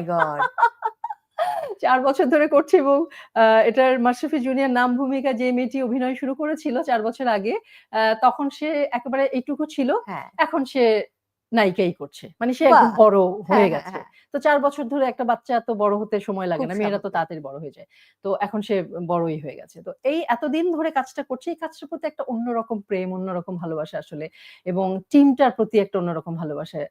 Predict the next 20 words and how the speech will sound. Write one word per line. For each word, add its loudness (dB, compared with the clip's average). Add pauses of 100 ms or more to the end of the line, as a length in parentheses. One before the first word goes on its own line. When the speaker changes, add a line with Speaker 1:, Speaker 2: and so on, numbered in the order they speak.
Speaker 2:
এতদিন 0 (120)
ধরে 2
এত -4
বড় -2
একটা -10
সিরিয়াল 0
করলে -2
না, -2 (460)
আ, 0 (320)
অনেক 2
দায়বদ্ধতা 4
তৈরি 2
হয়ে 0
যায়। 0
যে 0
কারণে, 2 (440)
উম, 2
আমরাও 6
খুব -2
ভালোবেসে 4